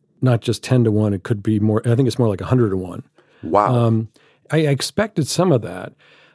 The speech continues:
Speaker 1: I don't know that I could expected, you know, the volume of it. Um, and it was exactly the kind of vitriol you describe. It was very hateful, lots of cursing, lots of profanity,
Speaker 2: Mm-hmm.
Speaker 1: um, and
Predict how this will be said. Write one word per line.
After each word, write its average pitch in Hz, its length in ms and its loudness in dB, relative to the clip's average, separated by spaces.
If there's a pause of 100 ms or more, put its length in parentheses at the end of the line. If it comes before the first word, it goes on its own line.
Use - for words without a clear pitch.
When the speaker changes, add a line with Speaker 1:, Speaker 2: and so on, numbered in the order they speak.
Speaker 1:
I 139 100 2
don't 147 160 4
know 135 120 4
that 127 120 4
I 120 80 2
could 117 160 -2
expected, 117 640 -2
you 123 80 2
know, 101 100 -2
the 98 100 -4
volume 120 480 2
of 85 200 -12
it. - 240 -18
Um, 120 420 2 (500)
and 160 200 2
it - 60 0
was 151 140 2
exactly 139 440 0
the 127 80 2
kind 120 160 2
of 110 80 0
vitriol 117 420 2
you 107 160 0
describe. 110 540 -2
It - 20 0
was 113 220 -2
very 120 320 2
hateful, 120 600 0
lots 139 340 0
of - 40 -14
cursing, 104 640 -2
lots 131 260 0
of 127 80 -6
profanity, 113 680 -2 (260)
Speaker 2:
Mm-hmm. 98 220 -4
Speaker 1:
um, 113 480 2 (360)
and 120 600 2